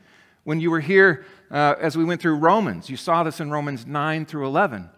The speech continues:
A partial hardening sovereignly by God has come upon Israel. So by and large, there are not very many Jews who are being saved today. There are some, though, who are being saved.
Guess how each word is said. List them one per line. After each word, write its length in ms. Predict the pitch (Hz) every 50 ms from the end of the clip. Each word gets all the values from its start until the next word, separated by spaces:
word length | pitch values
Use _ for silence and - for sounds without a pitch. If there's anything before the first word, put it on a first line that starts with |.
| _ _ _ - - - -
A 80 | - 147
partial 480 | - - - 180 185 208 - - 208
hardening 680 | 190 151 - 202 233 254 208 170 139 127 127 143 170 190 - - - _
sovereignly 960 | - - - - - 208 262 240 214 208 185 190 185 170 160 147 147 143 151
by 220 | 143 160 165 170
God 480 | 160 143 202 214 175 135 131 147 156 151 - - _ _ _ _ _ _ _
has 260 | - - 190 180 175 -
come 320 | - - - 196 202 202
upon 400 | 196 196 - 190 185 185 180 180
Israel. 680 | - 180 185 190 185 - 170 156 135 113 95 92 95 -
So 160 | - - 147
by 320 | 135 113 151 160 196 233 240
and 200 | 233 214 196 190
large, 600 | 202 226 220 170 135 131 156 202 185 - - - - _ _ _ _ _ _ _ _ _
there 200 | 131 156 160 160
are 100 | 151 151
not 320 | 151 165 180 202 220 185
very 220 | 165 190 185 190 185
many 240 | 185 185 185 185 160
Jews 440 | 131 160 220 214 151 139 151 143
who 80 | - 170
are 80 | 156 139
being 220 | 151 160 156 151
saved 500 | 147 - - 214 220 208 185 147 135 -
today. 520 | - 165 151 185 208 175 120 90 87 - _ _ _ _
There 140 | - 135 135
are 120 | 135 135 147
some, 340 | - - 202 262 302 277
though, 320 | 226 151 117 139 233 214 - _ _ _ _ _ _ _ _
who 100 | _ 160
are 100 | 160 151
being 220 | 143 151 147 139 131
saved. 380 | - - 107 90 87 92 _